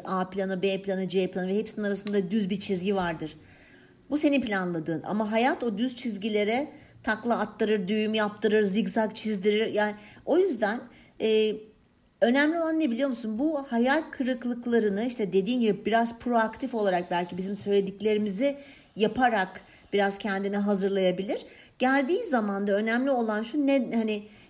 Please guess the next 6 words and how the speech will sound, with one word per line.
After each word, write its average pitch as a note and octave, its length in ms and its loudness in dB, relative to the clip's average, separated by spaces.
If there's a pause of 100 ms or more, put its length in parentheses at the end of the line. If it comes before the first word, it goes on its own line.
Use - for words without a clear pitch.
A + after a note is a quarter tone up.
niye C4+ 300 8
ben, G3 260 2
niye B3 240 4
ben G#3 220 2
diye G#3 140 0
sormaktan, G#3 880 -4